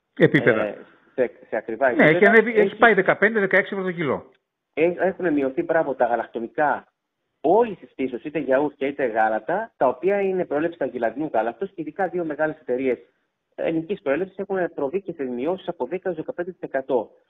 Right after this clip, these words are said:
Speaker 2: Αντίστοιχα, ε, δεν έχουμε δει αντίστοιχες μειώσεις στα εισαγόμενα. Και επίσης,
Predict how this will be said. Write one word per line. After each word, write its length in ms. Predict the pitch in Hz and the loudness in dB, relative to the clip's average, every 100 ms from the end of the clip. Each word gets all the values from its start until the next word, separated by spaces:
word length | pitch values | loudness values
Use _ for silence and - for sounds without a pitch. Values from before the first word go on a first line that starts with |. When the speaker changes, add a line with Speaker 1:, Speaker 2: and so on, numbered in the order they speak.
| _ - | _ 0
Speaker 2:
Αντίστοιχα, 1000 | 120 117 - 214 - - - 185 294 _ _ _ - | 0 0 -4 -8 -8 -10 -2 -2 -2 _ _ _ -6
ε, 440 | 139 135 135 131 - | 0 4 4 2 -2
δεν 140 | 214 269 | -4 -4
έχουμε 300 | - 147 127 | -4 -4 -4
δει 200 | 139 120 | -2 -2
αντίστοιχες 480 | 120 135 - 123 117 | -2 -6 -8 -10 -6
μειώσεις 520 | 117 120 117 113 _ _ | -2 -2 -4 -10 _ _
στα 180 | - 117 | -4 -4
εισαγόμενα. 680 | 110 113 110 107 101 92 - _ _ _ _ _ | -2 -4 -2 -6 -6 -10 -16 _ _ _ _ _
Και 80 | - | -8
επίσης, 480 | 113 117 117 - | -6 -4 -6 -4